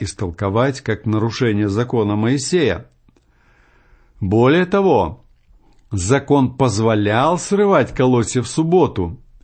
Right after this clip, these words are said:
и убедиться в этом можно, прочтя двадцать третью главу книги Второзакония. Но у фарисеев были свои собственные подходы к толкованию закона, что мы и видим здесь.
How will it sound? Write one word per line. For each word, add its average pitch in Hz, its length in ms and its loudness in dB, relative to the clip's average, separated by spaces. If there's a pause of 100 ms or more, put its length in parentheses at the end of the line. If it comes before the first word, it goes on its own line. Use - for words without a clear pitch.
(120)
и 131 100 2
убедиться 95 580 -2
в 170 80 -4
этом 202 260 -2
можно, 113 460 0
прочтя 151 800 0 (500)
двадцать 110 680 0
третью 120 420 0
главу 98 380 0
книги 104 440 -2
Второзакония. 113 1080 -2 (1000)
Но 190 300 4
у 160 120 0
фарисеев 160 1080 2 (200)
были 170 500 2
свои 123 380 0
собственные 156 1080 0
подходы 139 640 -2
к - 80 -10
толкованию 113 680 0
закона, 196 680 -2 (180)
что - 300 -2
мы 185 200 0
и 151 60 0
видим 117 380 0
здесь. 92 640 -4